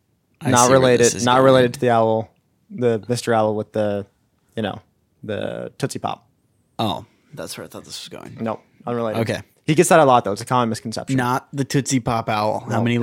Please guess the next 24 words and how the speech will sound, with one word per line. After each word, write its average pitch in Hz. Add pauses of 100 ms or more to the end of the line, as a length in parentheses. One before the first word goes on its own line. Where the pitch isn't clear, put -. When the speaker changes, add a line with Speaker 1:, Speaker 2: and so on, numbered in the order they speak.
Speaker 1:
licks? -
Speaker 2:
a 165
common 175
last 135
name. 104
Speaker 1:
How 120
many 123
licks? 160
I -
mean, 127
a 117
detective 120
could 127
have 113
solved 101
that, 104
if -
you 107
Speaker 2:
Yes. 73
Speaker 1:
ask -
me. 53 (580)
Speaker 2:
But - (160)
he -
couldn't. -